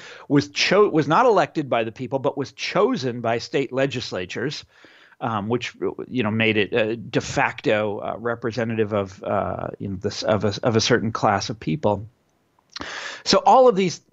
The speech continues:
uh, and, and in fact, the American ruling class distrusted democracy, uh, deeply up until,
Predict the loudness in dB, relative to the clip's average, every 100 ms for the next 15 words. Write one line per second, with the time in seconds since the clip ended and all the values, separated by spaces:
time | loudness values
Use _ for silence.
0 | -10 -2 0 2 0 2 0 0 2 0
1 | 0 -6 -6 -2 2 2 2 0 0 2
2 | 4 4 0 2 2 2 -4 -4 -4 -2
3 | -2 -2 -4 -6 -4 -2 -2 -2 -6 -2
4 | -2 -2 -6 -20 -20 -20 _ -6 -4 -6
5 | -10 -14 -6 -4 0 4 4 4 0 -2
6 | -10 _ _ _ _ _ _ _ 0 2
7 | 2 0 0 0 2 0 -4